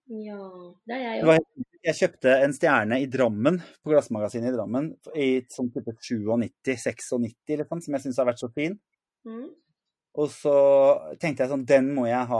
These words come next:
Speaker 2: en til av", men det er jo selvfølgelig helt umulig å få tak i.
Speaker 1: Ja.
Speaker 2: Og så var jeg på et sånt, eh, bruktmarked, holdt jeg på å si.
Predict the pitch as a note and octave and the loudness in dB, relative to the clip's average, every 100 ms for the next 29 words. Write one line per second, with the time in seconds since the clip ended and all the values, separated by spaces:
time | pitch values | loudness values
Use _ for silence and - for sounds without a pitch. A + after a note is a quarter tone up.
0 | A2+ A2 A2+ A2+ G2 A2 D#3+ C#3+ C3+ C3 | -2 -4 -8 -8 -2 0 0 0 2 2
1 | - A#2 A2 A#2 A#2 A2 G#2+ A#2+ A2+ A2+ | 0 -2 -2 -6 -8 -6 -6 -4 -4 -4
2 | A2 G2+ F#2+ G#2 A2+ G#2+ F#2+ C3+ E3+ _ | -6 -6 -8 -8 -6 -8 -4 -4 -4 _
3 | _ _ _ _ _ A3+ G#3+ G3 G3+ F3+ | _ _ _ _ _ -14 -10 -8 -10 -12
4 | F#3 _ _ _ _ _ _ _ _ _ | -18 _ _ _ _ _ _ _ _ _
5 | _ - - B2+ B2+ A#2 B2 D#3 - C#3+ | _ -14 -4 4 6 6 2 2 2 2
6 | C3+ - - D3+ C3 B2 B2 A#2+ A#2+ A#2 | -2 -6 -6 2 4 4 2 2 0 -2
7 | A2 A2+ - - B2 A#2 C#3+ C#3+ B2+ C3 | -4 -10 -10 0 0 0 -4 -6 -6 -6
8 | C3+ B2 | -6 -6